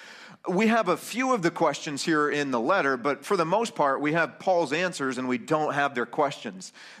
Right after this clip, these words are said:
That's kinda true here again, so it makes it a little bit challenging. We have the answers and not really the question, but we do have some solid clues, right? Here's a clue in chapter fourteen, verse twelve. We'll be here in a couple weeks, but here's a clue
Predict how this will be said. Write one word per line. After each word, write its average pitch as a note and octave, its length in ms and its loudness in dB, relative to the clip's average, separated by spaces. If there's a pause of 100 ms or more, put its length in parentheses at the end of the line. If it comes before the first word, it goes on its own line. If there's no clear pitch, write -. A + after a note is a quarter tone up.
That's G3 200 2
kinda A3+ 400 0
true G#3+ 320 0
here G3+ 320 0
again, D3+ 400 0
so D#3 160 2
it D#3 60 -2
makes F#3 240 0
it E3 40 2
a D3+ 60 2
little G3 240 2
bit D#3+ 160 -2
challenging. C3+ 460 0
We C#3 100 0
have F3+ 240 -2
the C#3 200 0
answers C3+ 520 -2 (320)
and D#3 300 -2
not A#3+ 240 2
really F#3 240 2
the D3 120 0
question, E3 440 -2
but E3+ 120 2
we E3 120 0
do G#3+ 260 -2
have G3+ 220 0
some D#3 180 -6
solid D3+ 480 0
clues, A2 580 -2
right? D3+ 220 0 (240)
Here's A3+ 280 0
a G3 60 2
clue C#3+ 320 0
in C#3 120 -2
chapter D#3+ 340 0
fourteen, D#3+ 540 -4
verse D3 240 0
twelve. A2+ 320 2
We'll C3 80 0
be C#3 120 0
here C#3 160 0
in C3 60 0
a A#2+ 60 -2
couple B2 260 -2
weeks, A#2+ 180 0
but C3 140 -4
here's D#3 160 0
a D3 60 -2
clue C3+ 420 -2